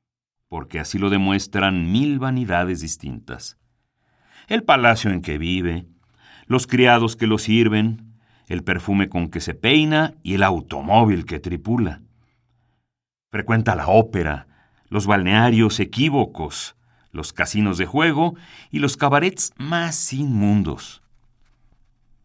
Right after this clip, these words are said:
Durante el día hace deporte, monta a caballo,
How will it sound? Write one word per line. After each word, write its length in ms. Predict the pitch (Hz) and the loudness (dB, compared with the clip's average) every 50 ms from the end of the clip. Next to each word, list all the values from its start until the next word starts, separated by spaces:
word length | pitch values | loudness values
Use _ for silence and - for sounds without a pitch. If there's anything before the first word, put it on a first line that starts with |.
| _ _ _ _ _ _ 123 | _ _ _ _ _ _ 0
Durante 300 | 147 165 165 156 165 160 | 2 2 2 4 2 2
el 80 | 151 | 2
día 260 | 156 180 180 175 175 175 - | 4 4 4 4 4 4 0
hace 240 | 107 107 - 110 | 0 2 2 -2
deporte, 520 | 92 87 - 101 98 85 78 - 82 76 - _ - - - - - - - | -2 0 0 -2 -2 -2 -2 -8 -10 -12 -12 _ -20 -20 -20 -20 -20 -10 0
monta 300 | 123 123 117 - - 80 | 2 2 2 2 -2 -8
a 60 | 78 | -8
caballo, 600 | - 67 78 98 113 117 107 - 98 98 104 | -6 -2 2 2 4 4 2 0 -2 -4 -4